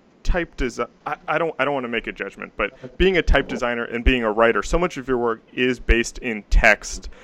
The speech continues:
And so, you know, doing this film to me seems, you know, much more visual, and I know you've done things kind of related to dance, and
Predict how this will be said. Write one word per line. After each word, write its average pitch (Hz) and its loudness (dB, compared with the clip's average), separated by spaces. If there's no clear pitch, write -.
And 123 0
so, 120 4
you 139 -2
know, 123 2
doing 175 4
this - -2
film 147 0
to - -2
me 208 -2
seems, 135 -8
you 139 -6
know, 120 2
much 139 -2
more 131 0
visual, 113 0
and 110 -6
I 113 -4
know 120 -4
you've 120 -6
done 117 0
things 113 -8
kind - -6
of 110 -10
related 113 -2
to 107 -8
dance, 117 -2
and 113 -12